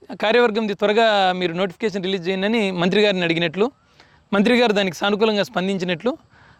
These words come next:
అదేవిధంగా గండిలో ఉన్న, ఉన్న ప్రస్తుత పాలకవర్గం అనేది ఇంకా రాజీనామా చేయలేదని వారు దృష్టికి పోయినట్లు,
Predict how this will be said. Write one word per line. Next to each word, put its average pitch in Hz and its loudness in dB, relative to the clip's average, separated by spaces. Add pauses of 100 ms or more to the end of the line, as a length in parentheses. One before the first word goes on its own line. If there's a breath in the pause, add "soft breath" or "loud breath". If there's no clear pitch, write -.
అదేవిధంగా 285 4
గండిలో 254 2
ఉన్న, 254 0 (280)
ఉన్న 277 2
ప్రస్తుత 254 0
పాలకవర్గం 226 2
అనేది 220 0
ఇంకా 214 2
రాజీనామా 208 0
చేయలేదని 196 2
వారు 175 0
దృష్టికి 170 -2
పోయినట్లు, 185 0